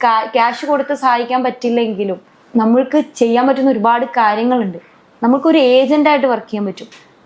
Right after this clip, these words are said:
ഒരു പാവപ്പെട്ട ഒ-, ഒരു കുടുംബത്തിന് എന്തെങ്കിലും ഒരു ബുദ്ധിമുട്ട് വരുമ്പോ അവർക്ക് ആ പ്രശ്നത്തിന് എങ്ങനെ എനിക്ക് ഒരു, ഒരു കെ എസ് യുക്കാരിയായിട്ടുള്ള എനിക്ക് എങ്ങനെ ഒരു പരിഹാരം കണ്ടെത്താൻ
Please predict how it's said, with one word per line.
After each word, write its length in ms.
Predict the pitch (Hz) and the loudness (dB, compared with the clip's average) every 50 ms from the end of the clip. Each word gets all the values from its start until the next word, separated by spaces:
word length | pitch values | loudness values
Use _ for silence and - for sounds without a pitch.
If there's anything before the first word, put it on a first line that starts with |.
| - - | 0 2
ഒരു 120 | - 302 320 330 320 - - - _ _ - | 2 4 2 0 -2 -6 -14 -20 _ _ -2
പാവപ്പെട്ട 400 | - 240 240 254 247 277 285 - 302 294 294 285 294 - - 254 | 0 0 0 0 0 -2 0 2 2 2 2 2 0 -2 -2 -2
ഒ-, 120 | 247 247 - - | -2 -2 0 0
ഒരു 140 | 262 254 262 262 254 - | 2 2 2 0 0 0
കുടുംബത്തിന് 600 | 247 208 226 226 233 254 254 254 - 247 220 220 233 - _ _ _ _ _ - - 220 226 | 0 0 2 2 2 0 0 -2 -2 -4 -4 -4 -8 -14 _ _ _ _ _ -4 0 0 2
എന്തെങ്കിലും 420 | 233 233 277 277 269 311 302 294 311 | 2 2 2 4 4 4 4 4 2
ഒരു 80 | 311 269 247 | 2 2 0
ബുദ്ധിമുട്ട് 380 | 247 190 220 220 233 233 233 277 269 | 0 0 0 0 0 0 2 2 2
വരുമ്പോ 300 | 247 226 220 208 214 226 226 - _ _ _ _ _ - - 226 | 2 2 -2 -4 -4 -6 -6 -10 _ _ _ _ _ -2 -2 0
അവർക്ക് 420 | 233 226 269 277 277 - - - 349 320 | 0 2 0 0 -2 -4 -4 0 0 2
ആ 20 | 311 311 - | 0 0 -2
പ്രശ്നത്തിന് 520 | 285 247 233 - - 262 262 269 285 277 269 240 | -4 -4 -4 -2 -4 -4 -2 0 0 2 2 2
എങ്ങനെ 360 | 233 240 254 269 294 311 330 339 302 262 | 2 2 2 2 4 4 4 4 4 2
എനിക്ക് 300 | 254 240 247 - 311 311 - - _ _ _ _ - - | 0 -2 -2 0 -2 -2 -2 -2 _ _ _ _ -8 -8
ഒരു, 100 | 214 220 - - - - 220 | -8 -8 -8 -10 -6 -2 0
ഒരു 100 | 220 226 226 240 | 0 0 0 0
കെ 80 | 233 214 214 | 0 0 0
എസ് 120 | 220 220 277 | 0 -2 -2
യുക്കാരിയായിട്ടുള്ള 500 | 247 - 285 285 302 302 302 302 302 294 277 | 0 2 2 2 2 0 0 2 2 2 2
എനിക്ക് 260 | 254 247 240 - - 294 285 | 0 0 -2 -2 -2 0 2
എങ്ങനെ 220 | 277 285 294 311 330 | 2 2 4 2 2
ഒരു 80 | 320 320 | 2 2
പരിഹാരം 320 | 311 277 277 269 269 285 277 | 0 0 0 -2 -2 -2 -2
കണ്ടെത്താൻ 320 | 277 269 262 262 - 269 | -2 -2 -4 -2 -2 -2